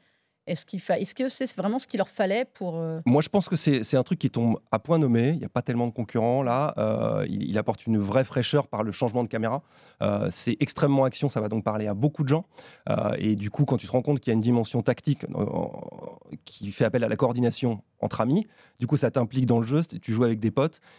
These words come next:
Speaker 2: Et du coup, je pense que c'est un jeu qui va durer. La question, c'est jusqu'où ? Ça,
Speaker 1: Jusqu'au
Speaker 2: peut-être, tu vas y
Speaker 1: prochain
Speaker 2: revenir
Speaker 1: qui,
Speaker 2: après.
Speaker 1: au pro-, jusqu'au prochain qui sera streamé à gogo ?
Speaker 2: Euh, je pen-, non, euh, je,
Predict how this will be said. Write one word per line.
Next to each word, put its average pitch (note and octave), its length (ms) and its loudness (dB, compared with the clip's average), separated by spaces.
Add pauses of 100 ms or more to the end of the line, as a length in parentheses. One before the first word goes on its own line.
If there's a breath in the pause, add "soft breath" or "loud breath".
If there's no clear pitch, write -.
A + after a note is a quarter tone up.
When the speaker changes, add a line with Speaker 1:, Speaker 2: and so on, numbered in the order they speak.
(200 soft breath)
Speaker 2:
Et G#2+ 60 -2
du G#2+ 120 -2
coup, E3+ 120 2
je C3 100 4
pense F#3+ 240 0
que C#3 80 0
c'est - 140 0
un B2 80 2
jeu D3+ 120 -2
qui - 160 -10
va C3 240 0
durer. A#2 380 -2
La A#2+ 100 2
question, E3+ 320 0
c'est F3 300 0 (240 soft breath)
jusqu'où ? A#2+ 320 -2 (800)
Ça, - 40 -10
Speaker 1:
Jusqu'au - 220 -4
Speaker 2:
peut-être, - 140 2
tu G#3+ 80 -2
vas - 80 0
y - 40 -2
Speaker 1:
prochain A#3 80 0
Speaker 2:
revenir A#3 220 -2
Speaker 1:
qui, G#3 160 0
Speaker 2:
après. G#3+ 100 4
Speaker 1:
au G#3+ 60 2
pro-, G#3 240 -2
jusqu'au G3+ 260 -2
prochain A#3+ 320 -4
qui A#3 140 -6
sera G3+ 340 0
streamé G3+ 380 -2
à G3 80 2
gogo ? G3 240 0 (320)
Speaker 2:
Euh, C#3 80 6
je - 80 -6
pen-, B3+ 220 0
non, A#3 320 4
euh, F#3 280 0
je, - 100 -12